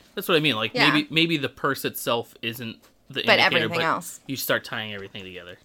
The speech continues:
Speaker 2: Right.
Speaker 1: Yeah.
Speaker 2: So they ask Mark to go down to the station and answer some questions.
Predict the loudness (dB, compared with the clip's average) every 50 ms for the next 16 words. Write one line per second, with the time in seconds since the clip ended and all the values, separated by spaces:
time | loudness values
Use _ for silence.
0 | _ -20 -12 -8 -6 -6 -6 -8 -12 _ _ _ -20 -20 -20 _ _ _ _ _
1 | _ -20 _ _ _ _ _ _ _ -20 -2 2 2 4 4 6 6 6 4 4
2 | 2 2 2 4 2 2 -2 -2 2 4 4 4 4 2 2 0 0 -2 -4 -8
3 | -6 -2 -2 -2 -2 -2 -4 -4 -6 -6 -6 -4 -6 -6 -6 -8 -10 -8 -8 -2
4 | -2 -2 -2 -2 -6 -8 -8 -8 -8 -10 -12 -14 -16 -18